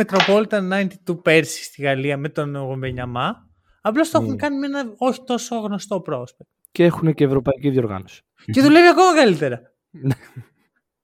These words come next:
Speaker 2: Είναι ξεκάθαρη κατεύθυνση της Μπουργκ αυτό που πήρε, ότι δεν ξέρω πότε πάρθηκε η απόφαση, αλήθεια είναι ιστορικά, αλλά έχει αυτή τη στιγμή κάνει ένα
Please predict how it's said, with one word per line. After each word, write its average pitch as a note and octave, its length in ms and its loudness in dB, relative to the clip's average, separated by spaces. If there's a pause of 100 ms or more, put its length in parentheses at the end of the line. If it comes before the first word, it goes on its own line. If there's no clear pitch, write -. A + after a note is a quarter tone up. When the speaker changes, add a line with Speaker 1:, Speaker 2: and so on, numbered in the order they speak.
(800)
Speaker 2:
Είναι C#3 640 4
ξεκάθαρη B2 580 2
κατεύθυνση F#2+ 460 -8
της G2+ 200 -14
Μπουργκ G#2+ 220 -4
αυτό G#2+ 200 -6
που G2+ 140 -18
πήρε, G#2 680 -8 (340)
ότι G#2+ 520 -8 (600)
δεν D3+ 220 6
ξέρω D3 240 4
πότε G#2+ 180 -2
πάρθηκε G#2+ 320 -6
η - 20 -4
απόφαση, G#2+ 340 -12
αλήθεια A2 300 -8
είναι A2+ 100 -8
ιστορικά, G#2+ 440 -8
αλλά B2 320 2
έχει C3 340 -2
αυτή B2 220 -4
τη A#2+ 60 -8
στιγμή B2+ 380 -6
κάνει B2+ 260 -2
ένα B2 440 -2